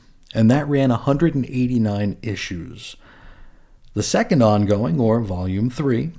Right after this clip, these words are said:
that launched, uh, with a Greg Rucka storyline. That would run seventy-four issues, right? But here's the thing. It would change its name to Dark Wolverine with issue seventy-five,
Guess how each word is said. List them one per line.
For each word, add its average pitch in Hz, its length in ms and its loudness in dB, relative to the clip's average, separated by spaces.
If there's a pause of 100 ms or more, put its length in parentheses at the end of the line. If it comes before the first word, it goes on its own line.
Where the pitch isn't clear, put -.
that 131 240 0
launched, 131 480 -4
uh, 120 260 -6
with 113 140 -2
a 107 160 2
Greg 127 300 0
Rucka 117 420 0
storyline. 95 800 -2
That 139 180 0
would 165 180 0
run 131 280 0
seventy-four 165 960 2
issues, 104 540 -4
right? 110 360 -2 (880)
But 117 360 -2
here's 131 260 -2
the 123 60 -2
thing. - 440 -4 (560)
It 170 160 2
would 190 100 2
change 165 400 4
its 127 180 0
name 123 420 2
to 131 120 4
Dark 170 420 2
Wolverine 98 520 -2
with 104 160 2
issue 107 220 0
seventy-five, 113 1000 0